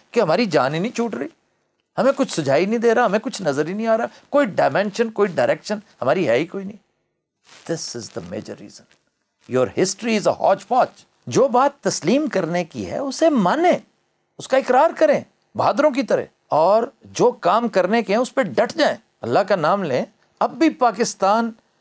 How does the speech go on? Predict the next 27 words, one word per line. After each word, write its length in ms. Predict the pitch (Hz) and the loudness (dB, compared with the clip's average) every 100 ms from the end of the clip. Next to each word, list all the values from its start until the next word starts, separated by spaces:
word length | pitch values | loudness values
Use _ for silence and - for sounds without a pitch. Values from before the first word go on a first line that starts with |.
| _ _ - | _ _ -6
एक 220 | 226 233 | -4 -2
इंतहाई 580 | 208 160 - - 202 294 | -2 -4 -4 -2 2 4
वायबल 460 | 240 208 208 185 165 | 4 4 4 2 0
स्टेट 400 | - 139 101 - | -4 -6 -8 -10
है। 140 | - _ | -20 _
मैं 100 | 151 | -2
समझता 400 | 196 220 220 220 | 0 2 2 2
हूँ 80 | 254 | 0
कि 120 | 233 | 0
इंडिया 280 | 208 196 240 | -2 0 0
की 120 | 226 | 0
निस्बत 440 | 214 190 190 233 - _ _ 139 | -2 -4 0 -2 -2 _ _ -8
ये 380 | 143 262 277 - _ - | 2 4 4 0 _ 0
कई 200 | 254 302 | 2 4
गुना 280 | 311 311 | 4 2
ज़्यादा 300 | 285 226 220 | 2 2 4
आसान 400 | 202 - 165 143 | 2 2 -2 -2
है 120 | 127 _ - | -6 _ -6
एक 180 | 175 185 | -4 -2
इंतहाई 420 | 151 - 180 269 | -2 0 2 2
वायबल, 480 | 226 214 185 180 170 | 4 4 2 -2 -4
इंतहाई 400 | - - 202 262 | -10 -2 0 0
वर्केबल 600 | 156 165 190 226 202 156 - _ _ _ | 0 0 0 0 0 -2 -6 _ _ _
और 120 | 170 | -2
इंतहाई 300 | 208 170 185 | 0 0 -2
कामयाब 540 | 208 147 135 151 247 233 | 0 0 0 2 2 2
स्टेट 400 | - 190 175 | -2 -2 -2